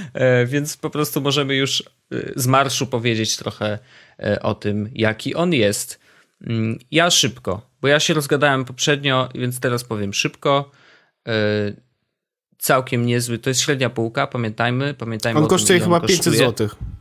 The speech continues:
Speaker 2: Chyba pięćset złotych
Speaker 1: O, właśnie.
Speaker 2: albo coś takiego.
Speaker 1: E, to nie jest duża kwota i naprawdę on działa całkiem nieźle. Jedyne co, czego,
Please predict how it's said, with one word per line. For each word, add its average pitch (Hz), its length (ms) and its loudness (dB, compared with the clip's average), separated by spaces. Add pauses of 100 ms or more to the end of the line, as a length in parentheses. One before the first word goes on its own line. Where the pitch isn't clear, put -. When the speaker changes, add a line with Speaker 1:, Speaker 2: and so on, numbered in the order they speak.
Speaker 2:
Chyba 160 180 0
pięćset 170 300 2
złotych 131 180 4
Speaker 1:
O, 104 40 2
właśnie. 107 240 2
Speaker 2:
albo 151 120 4
coś - 120 -6
takiego. 107 340 -4 (840)
Speaker 1:
E, 131 240 2
to 127 140 0
nie 131 140 2
jest 117 160 2
duża 110 220 0
kwota 139 540 2 (100)
i 123 180 -4 (360)
naprawdę 127 460 0
on 113 180 -2
działa 110 260 2
całkiem 107 440 -4
nieźle. 175 480 2
Jedyne 131 360 0
co, 127 420 -2
czego, 123 200 -2